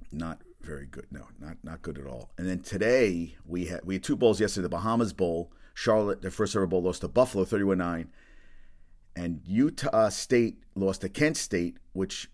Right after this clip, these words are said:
I think they won their first bowl game ever. If I'm correct, it was their first bowl win ever.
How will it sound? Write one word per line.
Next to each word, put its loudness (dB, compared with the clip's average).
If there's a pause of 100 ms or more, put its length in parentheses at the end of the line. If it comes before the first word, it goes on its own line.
I -4
think -6
they 0
won -2
their -2
first -6
bowl 0
game -2
ever. -6 (960)
If -12
I'm -6
correct, -2 (920)
it -12
was -8
their -4
first -6
bowl 2
win 0
ever. -6